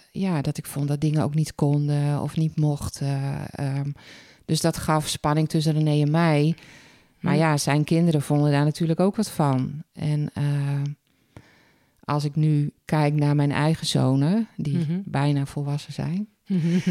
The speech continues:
Speaker 1: eh, dan denk ik van, "Goh, ja, die kunnen er ook wat van." En, eh, dat is gewoon pubergedrag.
Speaker 2: Ja.
Speaker 1: Ja,
Speaker 2: Ja.
Speaker 1: dus nu sta ik daar zelf als moeder weer heel anders in als toen als beginnende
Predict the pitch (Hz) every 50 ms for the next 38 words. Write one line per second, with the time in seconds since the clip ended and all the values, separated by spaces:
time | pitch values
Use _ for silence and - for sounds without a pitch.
0 | 170 180 - - - - 156 151 151 151 151 151 151 151 151 151 - - - -
1 | - - - - - - - - 170 170 170 165 165 156 165 165 170 165 - 156
2 | - - - 160 156 151 - - - 175 170 165 160 156 110 147 156 151 156 151
3 | 151 143 95 156 170 160 - 185 175 170 156 165 - - 190 208 190 - 156 151
4 | - - - 143 135 135 127 127 127 131 - _ - 156 160 156 156 - - -
5 | 143 151 151 147 147 147 147 143 - - 160 151 - 165 - - - 151 147 147
6 | 147 143 - - 233 262 - 233 - - 156 139 147 147 135 135 127 123 - -
7 | 196 196 180 175 160 147 _ - 170 170 180 190 196 165 143 135 131 131 143 165
8 | 160 165 151 160 170 175 190 180 165 - - 170 160 160 156 170 160 156 - 170
9 | 165 156 160 156 156 160 175 202 247 214 170 143 139 143 170 196 - _ - -
10 | - - - _ _ - 165 170 170 165 170 185 190 196 175 - 156 156 160 156
11 | 151 - - 190 196 175 151 143 139 139 151 - - 156 151 - - - 160 156
12 | 147 139 139 147 - 156 - - 185 180 175 165 156 151 147 147 143 143 143